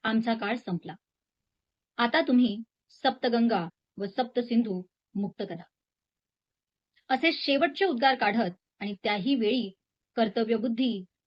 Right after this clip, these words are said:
जागृत ठेवत आणि जाता जाता सुद्धा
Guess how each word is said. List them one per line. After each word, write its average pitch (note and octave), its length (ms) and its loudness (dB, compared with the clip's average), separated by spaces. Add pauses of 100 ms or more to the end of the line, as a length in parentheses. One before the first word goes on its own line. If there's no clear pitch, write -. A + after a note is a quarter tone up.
(120)
जागृत G#3+ 360 0 (100)
ठेवत G#3 280 -2 (1040)
आणि G3+ 280 -4 (340)
जाता G#3+ 300 0
जाता G#3+ 320 -4
सुद्धा G3 460 -4